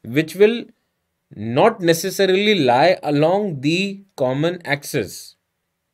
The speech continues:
right? So we can for sure say that B and C both are not right.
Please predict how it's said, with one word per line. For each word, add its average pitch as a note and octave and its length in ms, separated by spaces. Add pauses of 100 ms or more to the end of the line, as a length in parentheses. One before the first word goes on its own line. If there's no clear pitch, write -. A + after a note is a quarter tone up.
(500)
right? D#3+ 380 (720)
So - 260
we E3+ 160
can G3 220
for G#3 200
sure G3 440
say F#3+ 180
that E3+ 240
B F3 400
and D3+ 260
C D#3 540 (580)
both D#3 420
are G3 140
not D#3 280
right. G2 280